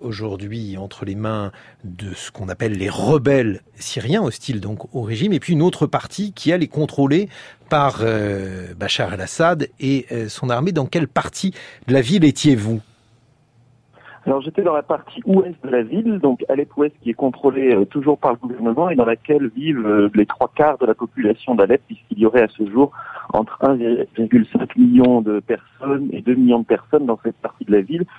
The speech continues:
Speaker 2: Alors principalement des Alepins, mais aussi beaucoup de déplacés, soit d'Alep Est, soit de la campagne alentour, qui ont fui, euh, les combats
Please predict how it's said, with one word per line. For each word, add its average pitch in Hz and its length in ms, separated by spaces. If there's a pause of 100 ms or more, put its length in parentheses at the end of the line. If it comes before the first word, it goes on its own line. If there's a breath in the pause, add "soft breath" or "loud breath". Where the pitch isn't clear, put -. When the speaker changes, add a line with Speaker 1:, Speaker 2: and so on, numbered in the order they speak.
(280 loud breath)
Speaker 2:
Alors 107 160
principalement 135 720
des 120 180
Alepins, 110 360
mais 139 60
aussi 113 260
beaucoup - 220
de 120 140
déplacés, 131 720
soit 151 180
d'Alep 123 360
Est, 165 180 (500 soft breath)
soit 156 200
de 127 100
la - 80
campagne 131 420
alentour, 113 520
qui 107 160
ont 101 80
fui, 139 420
euh, 92 220 (340 loud breath)
les 127 200
combats 123 520